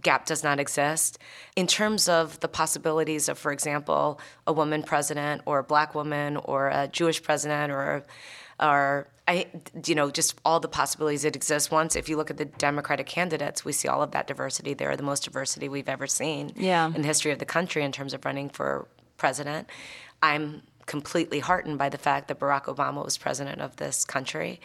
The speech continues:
Speaker 1: and I would not have expected that in my lifetime. So I think that's the great thing about America, is anything is possible,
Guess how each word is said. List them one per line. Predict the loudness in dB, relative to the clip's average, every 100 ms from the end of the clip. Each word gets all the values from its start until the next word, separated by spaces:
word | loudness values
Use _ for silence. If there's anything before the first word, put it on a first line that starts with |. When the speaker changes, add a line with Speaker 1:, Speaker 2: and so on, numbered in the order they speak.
| -18 -18 -18 -2
Speaker 1:
and | 0 2 0 -6 _ 2
I | 2
would | 2
not | 0 0
have | -2
expected | -4 -2 -2 0 -2 0
that | -2
in | 0
my | -2
lifetime. | 0 0 -2 -6 -6 -2
So | 0 0 0
I | -4
think | -4
that's | -2 -2
the | -4
great | -6 -8 -6 -8
thing | -4 -4 -2
about | 0 0
America, | 0 -2 -2 0 -2 -2 -8 -16 -14 -6
is | 0
anything | 0 0 -4 -4
is | -6
possible, | -2 0 -2 -2 -4 -4